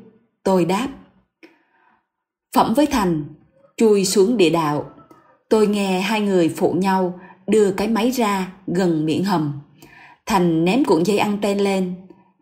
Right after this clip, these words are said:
Ba Hoa và Đạo kéo dây ra xa mặt đất theo hướng đã định. Ngồi gần bên nắp địa đạo,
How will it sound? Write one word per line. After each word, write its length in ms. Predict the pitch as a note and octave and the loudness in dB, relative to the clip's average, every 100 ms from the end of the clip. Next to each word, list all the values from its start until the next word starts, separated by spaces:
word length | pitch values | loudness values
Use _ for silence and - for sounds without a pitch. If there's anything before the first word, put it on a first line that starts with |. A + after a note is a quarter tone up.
| - | 0
Ba 140 | F#3+ | 0
Hoa 420 | F#3+ G3 F#3 F3+ F3+ | 0 -2 -2 -2 0
và 140 | D#3+ | 0
Đạo 380 | D3 D#3 C3+ C3 - - _ _ - | 0 -2 -2 -4 -8 -20 _ _ -8
kéo 240 | G3 F#3+ B3+ | -2 0 2
dây 260 | A#3 A3 | 2 2
ra 420 | F3+ G3 F#3 F3+ - - _ - | 0 0 0 -4 -10 -20 _ -10
xa 400 | - G#3+ F#3 F3 | -2 0 2 0
mặt 240 | E3+ - | -2 -2
đất 140 | C4 C4+ - - _ _ | -2 -4 -12 -20 _ _
theo 240 | - F#3+ E3+ | -2 0 0
hướng 340 | F3+ E3+ A#3 | 0 0 0
đã 140 | D#3+ F#3+ | 0 2
định. 280 | E3 C3 - - - _ _ - _ _ _ - | 0 -2 -6 -14 -20 _ _ -20 _ _ _ -2
Ngồi 200 | G3 F3+ | 2 2
gần 240 | F#3+ F#3 | 2 2
bên 180 | G#3 G#3+ | 2 0
nắp 160 | C#4+ | 2
địa 120 | F#3 E3+ | 2 2
đạo, 340 | E3+ D3 | 2 -2